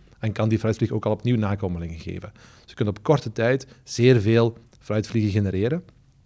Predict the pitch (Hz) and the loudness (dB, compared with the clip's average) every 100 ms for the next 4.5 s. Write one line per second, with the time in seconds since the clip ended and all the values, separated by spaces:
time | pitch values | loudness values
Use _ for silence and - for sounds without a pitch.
0 | _ - - 127 139 165 - - - _ | _ -20 -2 4 4 2 -4 -20 -20 _
1 | - 120 113 101 98 107 135 156 104 92 | -4 0 2 2 4 4 4 4 0 -2
2 | 87 90 90 104 127 131 151 156 - - | -4 -4 -2 0 0 0 0 -4 -6 -2
3 | 104 92 87 87 82 82 - _ _ _ | -2 -2 -2 -4 -4 -8 -14 _ _ _
4 | - 101 98 90 | -4 0 0 0